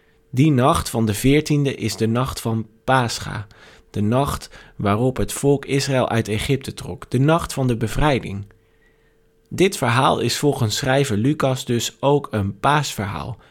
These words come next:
Het gebeurt in de paasnacht. Het gaat over de bevrijding die God zelf brengt in het diepst van de nacht.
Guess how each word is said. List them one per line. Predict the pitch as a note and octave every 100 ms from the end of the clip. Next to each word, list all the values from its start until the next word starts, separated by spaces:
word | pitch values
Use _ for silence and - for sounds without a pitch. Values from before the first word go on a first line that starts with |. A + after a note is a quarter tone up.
| _
Het | G#2+ -
gebeurt | A2 A#2 C3+ C3+ - _ -
in | A2 G#2
de | G#2
paasnacht. | D3 D#3 C3+ - E2+ D#2+ - _ _ _ _ _ - _ -
Het | A2
gaat | C3 A#2+
over | A#2 G#2+
de | A2
bevrijding | G#2+ G2+ B2 D3 E3 D#3
die | C3 A#2
God | D#3 D3
zelf | - D3 E3 E3 -
brengt | A#2+ D3+ F#3+ G3
in | A#2
het | G#2 -
diepst | E3 E3+ -
van | B2 A#2+
de | A#2+
nacht. | A2 F2 -